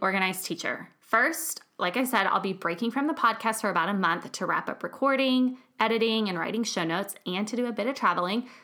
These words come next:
Cody and I are actually meeting some friends in Italy for a few days, and then I get to head home to visit my family and celebrate my sister's graduation. I am so excited.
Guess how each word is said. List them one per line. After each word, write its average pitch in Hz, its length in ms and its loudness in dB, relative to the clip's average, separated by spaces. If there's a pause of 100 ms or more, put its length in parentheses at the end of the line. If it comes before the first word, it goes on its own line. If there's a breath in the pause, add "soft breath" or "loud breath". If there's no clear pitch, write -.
(100)
Cody 233 260 2
and 247 100 4
I 233 80 4
are 208 60 2
actually 202 300 0
meeting 185 220 -2
some 180 160 -8
friends 170 240 -8
in 160 80 -8
Italy 247 340 0
for 277 140 -4
a 269 60 -2
few 277 160 -2
days, 269 280 2
and 196 140 -4
then 185 60 -6
I 190 80 -6
get 196 100 -6
to 196 80 -10
head 208 220 -4
home 202 260 -2
to 208 100 -4
visit 185 220 -6
my 175 120 -6
family 175 460 -4
and 170 100 -8
celebrate 180 300 -4
my 180 120 -8
sister's 180 380 -8
graduation. 175 520 -4
I 185 140 -4
am 190 160 -2
so 202 580 0
excited. 175 600 -4